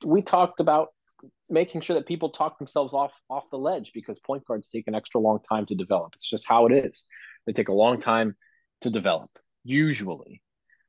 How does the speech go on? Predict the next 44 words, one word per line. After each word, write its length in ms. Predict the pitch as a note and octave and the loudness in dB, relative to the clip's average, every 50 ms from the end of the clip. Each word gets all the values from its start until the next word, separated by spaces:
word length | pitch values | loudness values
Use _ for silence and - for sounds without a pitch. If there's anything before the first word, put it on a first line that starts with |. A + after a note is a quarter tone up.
| _ _ _ _ | _ _ _ _
Yeah, 240 | - A#2 A2+ G#2+ F#2 | 0 4 4 4 4
I 60 | F#2+ | 4
mean, 180 | G2+ G#2+ G#2 G#2 | 0 -2 -4 -4
you 120 | G#2+ A#2 | -2 -2
might 180 | A2+ A2+ A2 G#2 | 0 0 -2 -2
get 180 | - A#2 - - | -4 -6 -6 -4
your 140 | G#2+ G#2 G2 | -6 -8 -4
Ja 360 | - A2 G#2+ G2+ F#2+ F#2 F2+ - _ | 0 2 2 4 2 0 -2 -6 _
Morant 380 | - A2 G#2 G#2+ G#2 G2+ F#2+ - _ - - - | -2 0 0 0 0 -2 -6 -10 _ -18 -10 -4
type 220 | - G2 F2+ - | -4 -4 -4 -2
guy 180 | - F#2 F2 F#2+ | -4 -4 -2 -4
who's 160 | F#2+ F2+ - | -6 -6 -8
just 200 | - F#2+ - - | -10 -10 -8 -6
an 80 | G2+ | -4
athletic 360 | F#2+ F2 - A2 G2 E2+ - - | -4 -2 0 0 0 0 -2 -6
freak 380 | - - B2 A2+ G#2+ G2+ - | -4 -2 -2 -2 -2 -4 -6
and 80 | G2 F#2 | -4 -2
doesn't 200 | F2+ F2+ - F#2+ | -2 -2 0 -2
have 120 | F#2 F2 | -2 -2
to 120 | - - F2 | -2 -4 0
rely 240 | F2 G2 G2+ G2 | 2 2 2 4
on 140 | F#2+ F#2 F#2 | 2 0 0
being, 300 | F2+ G2 F#2 F2+ F2+ F2+ - _ _ _ _ _ _ _ _ _ _ _ _ _ | -2 -2 -4 -4 -4 -8 -14 _ _ _ _ _ _ _ _ _ _ _ _ _
you 40 | F#2+ | -2
know, 280 | F2+ E2 D#2 D#2+ F2+ - | -2 -2 -2 -4 -6 -6
a 80 | - G#2 - - - - _ _ _ - | -8 -8 -8 -8 -14 -18 _ _ _ -2
super 180 | - A2 A2 | -2 0 0
potent 280 | F#2+ - G#2+ F#2 F2 - | 0 0 -2 -2 -2 0
passer 400 | - F#2+ F#2 F2+ - - F#2 F2 | 2 2 2 2 0 -2 0 0
or 140 | F2 F2 D#2 | 2 0 -2
a 40 | |
perfect 340 | D2+ - - G#2 F#2 F#2 - | -2 -4 -4 -2 -2 -4 -4
three-point 400 | - G2+ F2 - - F2 D2 D2+ | -4 -8 -8 -4 -6 -8 -6 -6
shooter, 520 | - - A#2 G#2+ G2+ _ G#2+ G2 F2+ E2 D#2+ | -4 -2 -2 -2 -2 _ -4 -4 -4 -4 -4
where 240 | D#2+ E2 E2+ F2 E2 _ _ _ _ _ _ _ _ _ - _ _ _ _ _ _ _ | -4 -4 -4 -4 -6 _ _ _ _ _ _ _ _ _ -20 _ _ _ _ _ _ _
anything 300 | C3 B2+ A#2+ - A#2 G#2 | 0 2 2 2 0 0
like 180 | F2 F2 E2+ - | 0 -2 0 2
that. 260 | A#2 A#2 G2+ F#2+ F#2+ | 2 4 4 4 4
That, 180 | B2+ C#3 - - _ _ | 2 2 0 -2 _ _
but 80 | C3 | 0
that's, 240 | C3+ C#3 C#3 - - A2 | 0 0 -2 -4 -10 -8
that's 260 | B2+ C3 C3+ - - | -6 -6 -6 -8 -8
rare. 280 | A2 A#2+ A2+ F#2 - _ _ _ _ _ _ _ _ _ _ | -6 -6 -6 -6 -8 _ _ _ _ _ _ _ _ _ _
Most 480 | B2 B2+ C3+ D3+ D#3 - - - - | 0 2 2 2 2 -2 -8 -18 -20